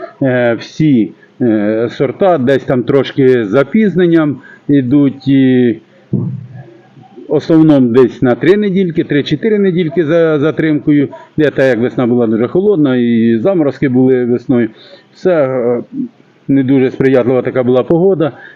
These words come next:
І от-, отягнулося все дозрівання ягоди десь на три-чотири недільки. То талісман виходив в срок. Він, е, кожен рік на моїй ділянці дос-, дозріває в середині вересня. Так він і, е, всьо-, в цьому році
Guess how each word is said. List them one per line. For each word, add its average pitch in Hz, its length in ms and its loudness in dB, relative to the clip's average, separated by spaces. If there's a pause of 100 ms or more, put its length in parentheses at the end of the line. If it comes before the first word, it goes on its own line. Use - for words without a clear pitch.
(120)
І 214 200 2
от-, 147 320 0
отягнулося 147 640 0
все 165 500 -2
дозрівання 131 760 0
ягоди 131 560 0 (280)
десь 120 180 -2
на 120 120 2
три-чотири 135 480 -2
недільки. 95 640 -2
То 131 140 -2
талісман 170 580 -2 (380)
виходив 139 440 0
в - 40 -14
срок. - 460 -6 (260)
Він, 147 280 0
е, 131 240 0
кожен 131 240 0
рік 123 180 0
на 127 60 2
моїй 123 220 2
ділянці 117 540 0 (320)
дос-, 135 480 0
дозріває 120 640 2
в 92 100 -6
середині 107 640 2 (300)
вересня. 190 480 0
Так 170 260 -2
він 139 180 4
і, 123 140 2 (100)
е, 127 720 0 (140)
всьо-, 160 420 0
в 131 160 -8
цьому 139 240 2
році 190 320 0